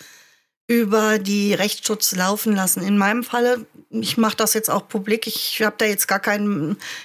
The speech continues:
keine Hemmungen mehr. Ähm, wurde das Gutachten gemacht. Gutachtengeld wurde nicht vollkommen ausgeschöpft. Und jetzt geht's aktuell um den Zeitraum von achtzehn bis zweitausendzehn, wo sie sich streiten, wo der Gutachter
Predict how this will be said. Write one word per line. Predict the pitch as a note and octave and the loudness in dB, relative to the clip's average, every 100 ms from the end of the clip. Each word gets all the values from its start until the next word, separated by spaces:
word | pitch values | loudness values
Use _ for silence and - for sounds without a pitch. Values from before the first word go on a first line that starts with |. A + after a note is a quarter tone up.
| - | -2
keine | B3+ A#3+ | 0 2
Hemmungen | A#3 D4 B3 A3 G#3+ | 4 4 6 6 4
mehr. | G3 F#3+ D4 - - - - _ _ _ | 4 2 0 -4 -20 -20 -20 _ _ _
Ähm, | A#3 A#3 A3+ - | 2 4 4 2
wurde | A3+ A#3 D4 C4 | 2 4 4 4
das | B3 - | 2 0
Gutachten | B3 B3 A3 - - A#3+ | -2 -2 -2 -4 -4 2
gemacht. | A3+ B3 - - | 4 2 -2 -6
Gutachtengeld | A#3+ A#3 A3 - A#3 A3 G#3+ | 0 0 0 -2 0 0 4
wurde | A#3 | 4
nicht | A3+ B3+ E4 - | 6 4 2 0
vollkommen | C#4 C4+ C4+ C4+ B3+ | 0 2 2 2 2
ausgeschöpft. | A#3+ B3+ - B3 C4 C4 - - - | 2 2 2 2 2 0 -4 -10 -4
Und | A#3 A3+ A3 | 2 2 2
jetzt | A3+ A3 | 0 0
geht's | - A#3+ - | -2 -2 0
aktuell | G#3 - - A3 A#3 - | -2 -2 2 4 4 2
um | A3+ | 4
den | A3 A3 | 4 4
Zeitraum | A3+ G#3+ A3 - A3 A3 | 2 2 0 0 2 2
von | G#3+ A3 A#3+ - | 0 0 0 -2
achtzehn | G3+ B3 - - B3+ A#3 A3+ | -4 -4 -4 0 2 4 4
bis | A3+ - | 2 2
zweitausendzehn, | - G#3 G#3+ A3 A3 A3 G#3+ - A3+ A3+ | 2 0 2 4 4 4 2 2 2 2
wo | A3 | 2
sie | G3+ | 0
sich | G3+ A3 - | 0 2 0
streiten, | - G#3+ A3 A3+ - A3 D4 - - - _ _ _ _ | 2 0 0 0 2 2 2 -2 -20 -20 _ _ _ _
wo | A3 A#3 | 2 4
der | A3 | 4
Gutachter | G#3+ D4 C4 A#3+ A#3+ B3+ A#3+ B3 | 4 2 2 0 0 0 2 2